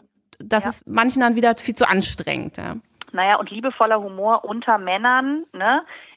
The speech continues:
Speaker 2: ist dann auch wieder, also ist natürlich noch viel,
Speaker 1: <laughs>
Speaker 2: viel, viel schwieriger, als wenn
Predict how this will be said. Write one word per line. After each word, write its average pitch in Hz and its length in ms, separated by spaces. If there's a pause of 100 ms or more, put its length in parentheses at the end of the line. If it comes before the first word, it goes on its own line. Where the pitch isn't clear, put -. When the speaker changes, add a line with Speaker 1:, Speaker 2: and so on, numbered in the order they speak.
Speaker 2:
ist 240 160
dann 240 140
auch 226 360
wieder, 226 500
also 202 260
ist - 200
natürlich 214 320
noch 214 80 (100)
viel, 294 160
Speaker 1:
<laughs> 302 140
Speaker 2:
viel, 277 120
viel 254 220
schwieriger, 302 760
als - 160
wenn 339 240